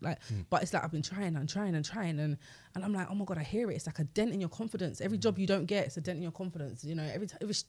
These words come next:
Speaker 1: song that don't stream as well as the next man, it's a dent in your confidence. Like, every time you don't get chosen for something,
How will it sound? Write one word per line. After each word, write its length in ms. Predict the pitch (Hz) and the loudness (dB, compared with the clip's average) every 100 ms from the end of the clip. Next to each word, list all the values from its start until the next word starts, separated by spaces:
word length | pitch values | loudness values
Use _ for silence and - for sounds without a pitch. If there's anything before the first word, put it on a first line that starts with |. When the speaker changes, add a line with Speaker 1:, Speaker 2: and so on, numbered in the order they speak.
| - - - | -8 -18 0
Speaker 1:
song 220 | - 233 | 6 8
that 80 | 185 | 8
don't 140 | 190 | 4
stream 480 | - 208 226 190 160 | 2 4 6 6 4
as 200 | 151 151 | 2 4
well 220 | 180 185 | 6 8
as 60 | 170 | 8
the 60 | |
next 200 | 196 - | 4 0
man, 140 | 185 156 | -2 0
it's 100 | 160 | 2
a 40 | |
dent 180 | 170 180 | 4 4
in 60 | |
your 100 | 170 | 4
confidence. 500 | 151 190 165 151 120 | 2 2 2 0 -2
Like, 160 | 139 139 - - - | -2 -4 -6 -16 -2
every 160 | 208 | 2
time 180 | - 208 | 2 0
you 80 | 190 | 0
don't 240 | 190 156 | 2 0
get 160 | - - | 0 -2
chosen 340 | - 202 175 | 4 4 4
for 60 | 151 | 0
something, 480 | 151 143 139 139 | 2 0 0 0